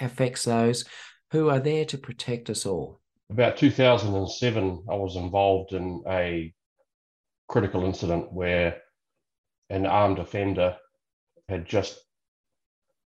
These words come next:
Speaker 2: murdered a person in the hills above Wellington. He had shot a whole lot of other people with his shotgun, beaten some people up,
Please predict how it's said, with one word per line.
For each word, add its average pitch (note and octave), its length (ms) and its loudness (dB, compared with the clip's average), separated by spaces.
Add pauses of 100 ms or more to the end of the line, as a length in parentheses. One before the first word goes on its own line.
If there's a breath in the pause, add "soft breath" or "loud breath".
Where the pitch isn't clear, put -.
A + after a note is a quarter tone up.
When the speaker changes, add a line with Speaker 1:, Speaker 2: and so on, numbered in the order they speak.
(160)
Speaker 2:
murdered G2 460 2 (180)
a - 60 -10
person G#2 400 0
in F#2+ 140 -2
the E2+ 80 -6
hills G#2 600 -6 (180)
above F2 300 -2
Wellington. A2+ 420 0 (1500)
He F2+ 60 -8
had E2 120 -8
shot A2 220 4
a F2+ 60 4
whole G2 160 4
lot F#2 160 0
of F2 80 -4
other F#2 200 -2
people G2+ 300 -6
with F#2 100 -4
his E2+ 120 -6
shotgun, A#2+ 460 -4 (1120)
beaten F#2+ 320 -2
some F2+ 240 -2
people F#2+ 300 0
up, - 300 2